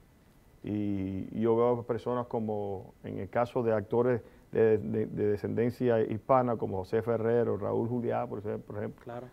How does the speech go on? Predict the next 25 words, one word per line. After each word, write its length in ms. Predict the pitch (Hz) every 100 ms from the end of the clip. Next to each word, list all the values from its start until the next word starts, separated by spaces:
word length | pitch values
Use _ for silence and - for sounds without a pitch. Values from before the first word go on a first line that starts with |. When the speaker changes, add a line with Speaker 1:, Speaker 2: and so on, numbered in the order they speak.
| -
Speaker 1:
fueron 260 | - 110 113
antecedentes 720 | 113 104 101 107 110 110 110
míos, 360 | 107 117 120 110
Anthony 380 | 104 - 107
Quinn. 340 | 98 127 127 123 - _ _ - _ - _ - _ - _ -
Eh, 680 | 104 101 101 101 98 - - _ _ _ 254 226 - - - 226
ninguno 340 | 139 113 113 139
de 60 |
esos 140 | 147 143
actores 400 | 113 131 139 147
lo 100 | 123
calificaban 640 | - 98 107 101 110 131
como 200 | 123 110
si 100 | 98
fueran 320 | 98 110 110 104
actores 560 | 95 107 113 110 - - -
y 60 | -
hacían 260 | 117 123 113
papeles 480 | 113 123 120 107 - -
Speaker 2:
Claro, 180 | - 104
Speaker 1:
latinos, 440 | 95 123 120 98 -
Speaker 2:
right, 240 | 117 107 -
right. 120 | 113 110 _ - -
Speaker 1:
¿no? 340 | 107 127 190 - - -
Eh, 560 | 98 95 92 95 98